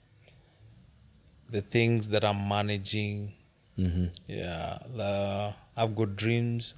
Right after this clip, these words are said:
Speaker 1: I've got desires, I've got goals.
Speaker 2: Mm.
Speaker 1: Uh, so chasing all these dreams, desires, goals,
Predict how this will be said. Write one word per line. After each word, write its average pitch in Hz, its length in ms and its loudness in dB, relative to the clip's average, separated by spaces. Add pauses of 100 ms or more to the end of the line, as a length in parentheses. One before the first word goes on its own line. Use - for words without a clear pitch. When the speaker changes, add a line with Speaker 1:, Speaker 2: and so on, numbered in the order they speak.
(140)
Speaker 1:
I've 104 160 -2
got 98 180 -4
desires, 104 720 0
I've 98 180 -4
got 104 240 -4
goals. 101 580 0
Speaker 2:
Mm. 82 240 -6 (680)
Speaker 1:
Uh, 98 560 2 (1600)
so 123 360 6
chasing 127 680 4
all 117 320 6
these 104 440 -2 (160)
dreams, 110 460 2
desires, 101 720 0
goals, 98 680 -4